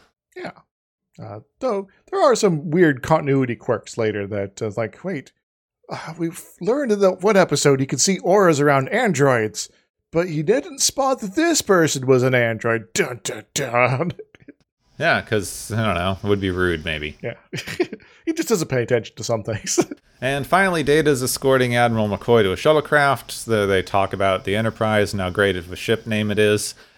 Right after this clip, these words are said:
Speaker 2: And
Speaker 1: Mm-hmm.
Speaker 2: this is the end of the episode that's in the middle of the episode for some reason.
Speaker 1: Yes.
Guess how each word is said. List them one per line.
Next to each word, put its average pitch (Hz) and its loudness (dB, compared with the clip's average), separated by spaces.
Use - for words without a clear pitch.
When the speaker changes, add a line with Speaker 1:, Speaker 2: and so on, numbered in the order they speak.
Speaker 2:
And 92 -4
Speaker 1:
Mm-hmm. - -18
Speaker 2:
this 117 0
is 110 0
the 107 4
end 127 4
of 107 2
the 110 2
episode 110 4
that's 104 2
in 104 0
the 98 0
middle 98 2
of 85 -2
the 92 0
episode - -4
for 113 -6
some - -4
reason. - -6
Speaker 1:
Yes. - -12